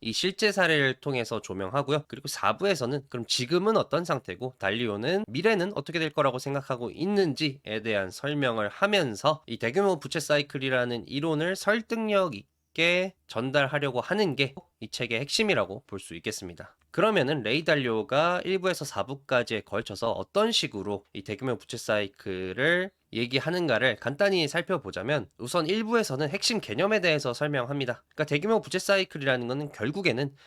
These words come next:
건전한 화폐와 신용에서 느슨한 화폐와 신용으로 가는 단계다.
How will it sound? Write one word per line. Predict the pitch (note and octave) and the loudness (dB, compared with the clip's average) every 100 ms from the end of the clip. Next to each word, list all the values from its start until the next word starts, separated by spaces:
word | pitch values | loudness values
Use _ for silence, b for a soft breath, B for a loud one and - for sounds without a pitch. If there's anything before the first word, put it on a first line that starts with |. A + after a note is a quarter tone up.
| b _ | b _
건전한 | - A#2+ E3+ F3 G3+ F#3+ F3 | 0 2 2 4 4 4 2
화폐와 | E3 F3 - F3 D#3 | 0 -2 2 2 2
신용에서 | - F#3+ E3+ G#2+ C3+ F#2 F#2+ | 0 -2 0 0 -2 -2 -4
느슨한 | C#3 G3+ G3+ F3+ | -2 2 2 2
화폐와 | D3+ D3 - C#3 C3 A#2+ | 0 -2 0 2 4 2
신용으로 | - D#3 D#3 C#3+ A#2 C3 F3+ G3 A3 - | -2 -2 0 0 0 2 4 4 2 -4
가는 | - G#2 C#3+ F#3 | 0 2 4 0
단계다. | F#3+ G2+ B2+ F3 G#2 G2 G#2+ | -2 -4 0 0 2 0 -2